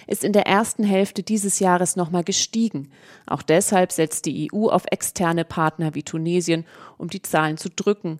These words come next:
Aber auch, weil sich die E-U-Staaten untereinander nicht einigen können. Meloni würde die Boote am liebsten schon in Nordafrika am Ablegen hindern. Die andere Seite, unter anderem Luxemburgs Außenminister Jean Asselborn,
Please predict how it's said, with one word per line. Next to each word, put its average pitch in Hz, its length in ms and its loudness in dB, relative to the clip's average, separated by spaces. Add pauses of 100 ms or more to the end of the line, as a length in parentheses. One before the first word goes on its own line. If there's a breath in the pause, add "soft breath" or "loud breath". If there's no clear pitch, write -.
(400 soft breath)
Aber - 300 -2
auch, 202 460 4
weil 160 140 4
sich 165 140 -4
die - 200 -2
E-U-Staaten 170 640 2
untereinander 165 720 0
nicht 180 240 -4
einigen 175 400 2
können. 160 420 -6 (400 soft breath)
Meloni 214 400 4
würde 190 160 4
die 185 100 -2
Boote 190 360 2
am 170 120 0
liebsten 180 360 -4
schon 175 220 -2
in 170 120 -2
Nordafrika 180 680 -2
am - 160 -4
Ablegen 175 480 0
hindern. 160 520 -2 (240)
Die - 140 -4
andere 202 340 4
Seite, 202 480 2 (120)
unter - 240 -8
anderem 165 400 -2
Luxemburgs 180 520 -2
Außenminister 180 760 0
Jean 175 180 0
Asselborn, 180 540 2